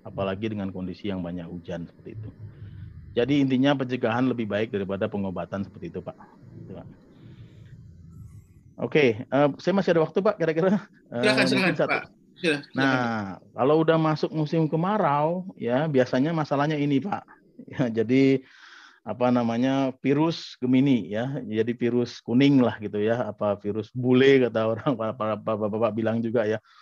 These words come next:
Speaker 1: bule cabe gitu kan.
Speaker 2: Kalau
Speaker 1: Nah,
Speaker 2: daun yang anu, Pak, suka apa namanya, ngegulung gitu, apa, sejak awal itu udah, <laughs> itu juga sama, virus juga itu?
Speaker 1: Oh, kalau ngegulung itu ada dua, Pak. Ya, eh, pertama, eh,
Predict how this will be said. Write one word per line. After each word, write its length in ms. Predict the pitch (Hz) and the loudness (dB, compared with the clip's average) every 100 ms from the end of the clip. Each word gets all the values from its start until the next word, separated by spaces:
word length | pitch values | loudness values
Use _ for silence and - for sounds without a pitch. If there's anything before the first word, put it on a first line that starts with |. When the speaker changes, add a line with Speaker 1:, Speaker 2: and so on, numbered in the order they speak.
| - _ | -20 _
Speaker 1:
bule 240 | 113 117 | 0 2
cabe 400 | 113 - 127 131 | 4 2 4 4
gitu 160 | 104 104 | 2 -4
kan. 240 | 104 113 - - _ _ - | -6 -6 -8 -14 _ _ -4
Speaker 2:
Kalau 240 | 165 185 196 | 2 2 2
Speaker 1:
Nah, 80 | |
Speaker 2:
daun 320 | 185 196 208 202 | 4 4 4 2
yang 160 | 208 | 2
anu, 240 | 190 220 226 | 2 0 0
Pak, 320 | 226 - - | -2 -2 -6
suka 560 | 220 190 190 196 113 - - - | -6 0 0 0 -2 -8 -10 -6
apa 140 | 220 | -4
namanya, 320 | 214 226 247 233 | -2 0 0 2
ngegulung 560 | 185 160 180 202 202 | 2 4 6 4 2
gitu, 240 | 180 214 233 | 0 0 -8
apa, 320 | - 165 185 - _ _ _ _ | -12 -10 -10 -12 _ _ _ _
sejak 320 | - 143 151 151 | -8 -2 2 4
awal 240 | 160 170 170 | 4 4 4
itu 160 | 185 | 2
udah, 160 | 170 - | 0 0
<laughs> 480 | 175 - - - - | -4 -6 -14 -10 -6
itu 160 | - | -4
juga 240 | - 185 185 | -4 -2 0
sama, 320 | 196 160 135 135 147 | 0 0 -2 -4 -4
virus 320 | 165 165 202 | 0 0 -2
juga 160 | 151 | 0
itu? 240 | 127 - - _ _ _ _ _ - - - - - | 0 0 -10 _ _ _ _ _ -20 -20 -20 -10 -2
Speaker 1:
Oh, 140 | 135 | 0
kalau 240 | 135 143 143 | 4 2 2
ngegulung 540 | 143 135 147 190 185 | 0 0 2 2 0
itu 240 | 160 214 | -2 -2
ada 180 | 151 147 | -2 -2
dua, 300 | 143 156 170 | -2 0 0
Pak. 300 | 151 160 - - | 0 -2 -4 -6
Ya, 240 | 127 123 117 | -4 -2 -2
eh, 360 | 117 117 123 123 | -4 0 0 0
pertama, 720 | 135 131 127 135 165 170 - | -2 0 0 0 0 -2 -6
eh, 840 | - 127 127 127 127 127 131 131 | -4 -2 0 0 0 0 0 -2